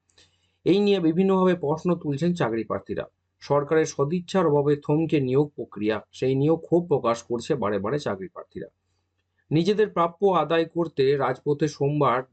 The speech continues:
দণ্ডি কাটলেন চাকরি প্রার্থীরা। সোমবার শিয়ালদহ থেকে ধর্মতলা পর্যন্ত মিছিল করেন উচ্চ প্রাথমিকের চাকরি প্রার্থীরা। এই প্রার্থীদের দাবি যে প্রথম কাউন্সেলিংয়ের পরে দ্রুত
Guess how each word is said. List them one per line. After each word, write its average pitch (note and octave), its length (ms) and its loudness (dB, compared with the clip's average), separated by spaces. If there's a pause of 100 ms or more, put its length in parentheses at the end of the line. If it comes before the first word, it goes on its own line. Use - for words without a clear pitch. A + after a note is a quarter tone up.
(220)
দণ্ডি E3+ 360 2
কাটলেন C3 420 0
চাকরি G#2+ 300 -2
প্রার্থীরা। - 420 -8 (580)
সোমবার E3+ 400 0
শিয়ালদহ E3+ 540 2
থেকে E3+ 280 0 (180)
ধর্মতলা D3+ 500 0
পর্যন্ত D3+ 420 -2 (140)
মিছিল C#3 360 -4
করেন D3 260 0 (100)
উচ্চ D3 220 -6
প্রাথমিকের C3+ 540 -2
চাকরি A2 300 -2
প্রার্থীরা। - 400 -10 (760)
এই E3+ 120 4
প্রার্থীদের F3 560 0
দাবি D3+ 280 0 (120)
যে C#3+ 60 4 (100)
প্রথম C#3 360 2
কাউন্সেলিংয়ের F3 720 2
পরে D3+ 240 2
দ্রুত C#3 260 -4